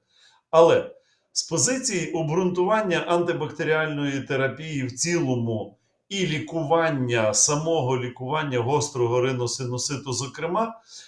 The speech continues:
нас дуже цікавить такий показник, як функція леза. І говорячи про, е,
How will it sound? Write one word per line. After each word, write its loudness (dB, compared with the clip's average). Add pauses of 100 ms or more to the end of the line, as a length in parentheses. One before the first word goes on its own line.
(160)
нас 2
дуже -2
цікавить -2
такий -4
показник, -2
як -4
функція -4
леза. 2 (880)
І 2
говорячи 2
про, 4 (1080)
е, 6